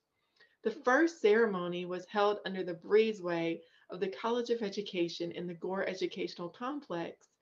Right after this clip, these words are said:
between the elevator and Building C, and we celebrated,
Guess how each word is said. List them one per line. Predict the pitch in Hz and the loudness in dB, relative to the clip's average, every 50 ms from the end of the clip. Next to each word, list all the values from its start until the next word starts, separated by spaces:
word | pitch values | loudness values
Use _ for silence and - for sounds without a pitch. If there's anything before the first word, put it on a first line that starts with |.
| _ _ _ _ _ _ _ | _ _ _ _ _ _ _
between | - 190 - 208 185 175 | -10 -8 -6 -4 -4 -2
the | 170 170 - - | -2 -4 -2 0
elevator | 190 214 226 226 220 220 214 214 208 208 | 2 2 2 2 2 4 4 4 4 2
and | 196 196 | 0 -2
Building | 185 180 180 175 180 180 180 170 | -2 -2 -2 -2 -4 -6 -8 -10
C, | - _ 180 170 165 165 165 165 170 - _ _ _ _ _ - _ _ _ _ - | -4 _ 4 4 6 6 4 2 0 -4 _ _ _ _ _ -20 _ _ _ _ -2
and | 190 185 180 180 175 170 170 175 180 190 _ _ _ _ - _ _ | 0 2 2 2 2 0 0 -2 -4 -8 _ _ _ _ -20 _ _
we | 190 175 208 220 220 226 226 226 233 254 - - | -4 0 4 4 4 4 4 2 0 -4 -6 -12
celebrated, | - - - - 196 190 208 214 208 202 190 175 175 170 165 165 165 170 165 | -20 -18 2 4 6 8 8 8 6 6 4 2 2 4 4 2 2 2 0